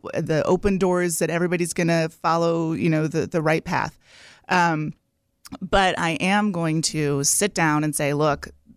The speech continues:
this is not in my control, and I'm gonna give it up, and I'm going to give it to the Blessed Mother, and I'm going to give it to Jesus, and I'm just gonna pray." And <laughs> that's, that's kinda what I love about the Rosary, even though it's repetitious and it's kind of boring to my kids, and,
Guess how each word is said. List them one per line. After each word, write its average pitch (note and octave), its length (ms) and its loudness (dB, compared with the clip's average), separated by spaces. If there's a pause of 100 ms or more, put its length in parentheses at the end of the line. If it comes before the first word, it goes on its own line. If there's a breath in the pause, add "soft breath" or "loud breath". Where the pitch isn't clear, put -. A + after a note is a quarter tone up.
this D#3+ 260 0
is F#3 180 0
not D#3+ 460 0
in E3 140 -4
my D3+ 180 0
control, E3 680 0 (380 soft breath)
and D#3+ 220 2
I'm D#3 140 0
gonna D3 200 0
give D#3 220 -2
it D#3+ 80 4
up, G3 340 0
and D#3 140 -2
I'm D#3 140 0
going D3+ 180 -2
to C#3+ 60 -4
give D3+ 160 -2
it - 80 -8
to - 80 -6
the D3 100 -6
Blessed C3+ 300 -2
Mother, G#3+ 320 2
and D#3+ 180 -2
I'm D3 80 2
going C#3+ 220 -2
to D3 80 -4
give C#3+ 160 -6
it C3+ 80 -6
to C#3 120 -6
Jesus, G3 600 0
and D#3 320 0
I'm D3 120 0
just E3+ 240 -2
gonna E3+ 180 0
pray." - 500 -2
And D#3+ 180 0
<laughs> F3+ 80 -2
that's, F3+ 260 0 (260 loud breath)
that's G#3+ 180 -2
kinda E4+ 240 2
what B3 120 0
I G3+ 60 0
love G3 180 -4
about A#3+ 220 0
the C#4+ 80 -2
Rosary, D4+ 420 0
even B3 280 0
though G#3 160 -2
it's - 180 -8
repetitious B3 1000 -2
and C#3+ 200 -2
it's - 120 -8
kind - 220 -4
of - 120 -6
boring C#4 400 2
to - 100 -14
my - 180 -16
kids, C#4 640 -4
and, D3+ 160 0